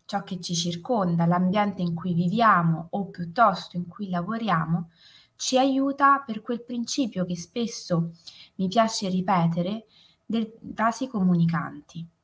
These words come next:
Come dentro, così fuori. E se è così importante che io sia ordinata dentro di me e che i miei pensieri non siano tra loro accavallati, io posso o lavorare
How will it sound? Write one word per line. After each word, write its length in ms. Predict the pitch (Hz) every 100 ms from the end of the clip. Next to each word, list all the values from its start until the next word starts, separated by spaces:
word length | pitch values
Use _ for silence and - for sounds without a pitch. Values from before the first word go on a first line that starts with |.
| _ _ _ _ _ _ _ _ _ _ -
Come 360 | - 233 226
dentro, 580 | 214 240 269 269 285 277
così 320 | 285 220 202
fuori. 600 | 180 - 175 175 175 175 - _ - - - -
E 140 | 247 240
se 240 | - 311
è 80 | 311
così 320 | 247 226 240
importante 1160 | 220 202 196 190 - 220 180 175 - 175 170 - _
che 120 | -
io 200 | 208 240
sia 380 | 247 - 202 180
ordinata 880 | 175 180 180 220 208 185 175 165 165 - _ _
dentro 460 | - 180 196 202 185
di 140 | 180
me 280 | 190 180 185
e 160 | - 185
che 120 | 214
i 40 | 208
miei 220 | 240 254
pensieri 920 | 214 196 196 - 226 180 175 170 170
non 180 | 185 190
siano 360 | - 262 220 185
tra 160 | 185
loro 280 | 190 226 190
accavallati, 1000 | 180 - 180 180 180 170 165 165 208 220 _ _ _ _ _
io 180 | 311 311
posso 580 | - 185 - - 196 -
o 120 | 349 330
lavorare 920 | 240 202 202 196 185 170 165 165